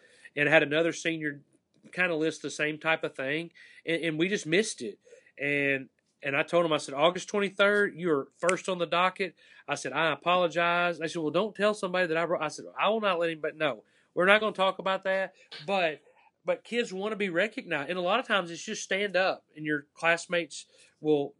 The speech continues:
cheer for you and their name is called. So, uh, you know, just recognizing kids and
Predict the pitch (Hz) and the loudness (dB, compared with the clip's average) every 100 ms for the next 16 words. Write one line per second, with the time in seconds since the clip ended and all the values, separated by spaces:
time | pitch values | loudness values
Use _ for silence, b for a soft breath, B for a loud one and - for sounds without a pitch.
0 | _ - 202 202 190 185 190 180 151 135 | _ -4 0 0 0 0 0 -2 -2 0
1 | 156 180 175 160 - 185 185 180 180 B | 2 2 -2 -8 0 4 6 6 2 B
2 | B B - 170 156 147 139 175 156 139 | B B -2 2 6 4 2 0 -2 0
3 | 233 - 156 170 180 214 175 185 190 175 | -2 -2 4 4 4 -4 0 2 2 0
4 | 156 185 180 180 170 139 | -6 -2 0 0 -2 -4